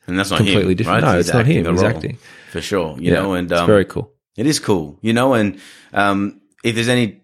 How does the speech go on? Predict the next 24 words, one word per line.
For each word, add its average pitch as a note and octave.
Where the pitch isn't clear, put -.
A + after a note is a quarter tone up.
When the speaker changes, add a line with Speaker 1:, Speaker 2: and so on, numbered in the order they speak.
Speaker 1:
trainers B2
out A#2+
there, B2
give A2
us G#2+
a -
shout G#2+
out, G#2+
um, F#2
share G#2+
it -
with F#2+
your F#2+
friends G2
or F2+
with F2
your -
colleagues. G2
And, F2
um, E2+
if F2
Speaker 2:
We A2
Speaker 1:
any A#2
Speaker 2:
wanna, A#2